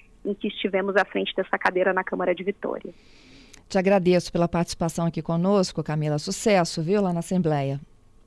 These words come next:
Speaker 1: Eu que agradeço pela oportunidade, Fernanda. Um grande abraço e estamos à disposição e, sem dúvida,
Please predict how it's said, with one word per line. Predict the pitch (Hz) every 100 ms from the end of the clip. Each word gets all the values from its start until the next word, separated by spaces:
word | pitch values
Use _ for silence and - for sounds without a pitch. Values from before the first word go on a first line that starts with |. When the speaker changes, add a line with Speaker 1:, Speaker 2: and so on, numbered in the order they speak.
| -
Speaker 1:
Eu | 214 214
que | 214
agradeço | 202 196 196 202 -
pela | 202 196
oportunidade, | 190 - 196 - 190 175 190 196 190 185 -
Fernanda. | 196 196 190 185 185
Um | 190
grande | 196 214 202
abraço | 185 165 190 190 196 -
e | 202
estamos | - 208 202 196
à | 208
disposição | 233 _ 214 208 196 _ 202 208 208 - - -
e, | 208 -
sem | 262 254
dúvida, | 202 220 220 226 214 214